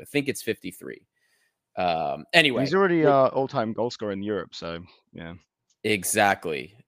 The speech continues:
Speaker 1: exactly. It's, he's already, uh, he's amazing. One, arguably the best striker Olympiacos has ever had. I think it, that can be said pretty safely. He's been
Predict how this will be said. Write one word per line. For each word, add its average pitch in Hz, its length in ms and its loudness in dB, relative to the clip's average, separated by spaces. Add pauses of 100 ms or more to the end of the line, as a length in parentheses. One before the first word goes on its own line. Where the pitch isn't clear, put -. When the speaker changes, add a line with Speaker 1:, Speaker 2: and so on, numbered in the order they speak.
Speaker 1:
exactly. 87 640 -8
It's, 107 360 -6
he's 139 280 2
already, 147 560 4 (220)
uh, 127 40 -6
he's 139 380 -2
amazing. 117 760 0
One, 127 200 -4 (100)
arguably 127 880 2 (180)
the 113 180 -4
best 110 260 0
striker 104 560 -4
Olympiacos 95 560 -6
has 90 120 -14
ever 82 180 -8
had. 101 380 -2
I 92 100 -12
think 92 260 -14 (140)
it, 98 180 -12
that 90 180 -4
can 90 180 -12
be 80 120 -14
said 98 460 -2 (120)
pretty 87 220 -10
safely. 90 640 -10 (340)
He's 107 200 -6
been 98 320 -4